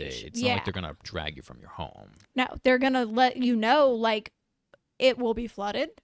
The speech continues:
Speaker 2: We
Speaker 1: Mm-hmm.
Speaker 2: will not be able to get emergency services to you.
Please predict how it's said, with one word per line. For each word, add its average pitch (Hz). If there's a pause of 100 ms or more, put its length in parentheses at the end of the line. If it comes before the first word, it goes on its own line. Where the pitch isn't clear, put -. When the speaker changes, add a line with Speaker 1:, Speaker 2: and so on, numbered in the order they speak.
(240)
Speaker 2:
We 233
Speaker 1:
Mm-hmm. 220
Speaker 2:
will 208
not 277
be 247
able 214
to 220
get 220
emergency 202
services 220
to 254
you. 277